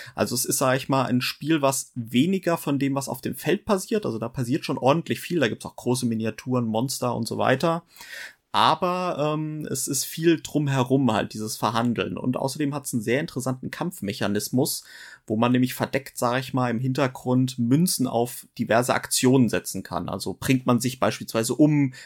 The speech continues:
macht einen Seppuku quasi, um e-, in der Ehre zu steigen und damit man halt nicht gefangen genommen wird und wenn man die,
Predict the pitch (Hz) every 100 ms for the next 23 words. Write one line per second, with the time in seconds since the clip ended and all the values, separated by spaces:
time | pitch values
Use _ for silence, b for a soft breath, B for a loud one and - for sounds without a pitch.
0 | B 92 - 113 117 113 - 156 151 127
1 | - 120 120 123 131 117 - 120 131 131
2 | - 135 143 131 131 - 117 117 123 127
3 | 117 113 - 110 104 - 107 - 117 -
4 | - 147 135 120 117 113 120 120 110 104
5 | 104 104 104 101